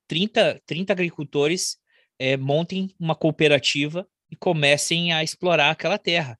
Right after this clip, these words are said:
Então, ele, ele começou a organizar os movimentos dos agricultores sem terras lá, lá atrás, em mil novecentos e cinquenta e nove, né, cinquenta e oito. Então, o que a gente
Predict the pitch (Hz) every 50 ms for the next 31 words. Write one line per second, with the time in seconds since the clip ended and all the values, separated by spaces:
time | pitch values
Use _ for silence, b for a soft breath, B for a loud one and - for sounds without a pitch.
0 | _ _ - 123 123 - - 143 147 151 151 147 147 139 131 127 117 113 127 -
1 | _ _ _ - 143 180 226 247 254 - - - 170 196 240 254 247 - 196 170
2 | 156 139 - - 151 143 135 135 135 131 123 120 135 127 131 135 127 131 123 123
3 | 127 123 127 127 123 127 123 - - 123 120 120 117 110 117 110 120 117 113 -
4 | _ _ 127 120 120 120 - - 113 107 - 131 139 165 160 139 131 123 110 123
5 | 147 180 220 247 247 247 233 220 - _ _ _ _ _ _ _ - 127 156 196
6 | 220 - _ - 151 156 165 165 170 165 143 139 127 117 117 117 113 113 110 117
7 | 120 135 143 151 151 139 123 - - 135 135 131 - - 113 104 - _ _ _
8 | _ _ 123 - - - 123 - - 127 123 123 - 117 107 113 110 110 123 131
9 | 127 120 92 87 90 - - 110 104 - 113 107 - 107 101 104 107 107 - _
10 | _ _ _ _ 117 107 - - 131 135 147 151 156 151 147 139 131 120 - b
11 | b b b b _ - 175 147 151 - - - 190 196 190 196 180 156 143 131
12 | 120 120 127 - 156 160 165 - - 160 139 127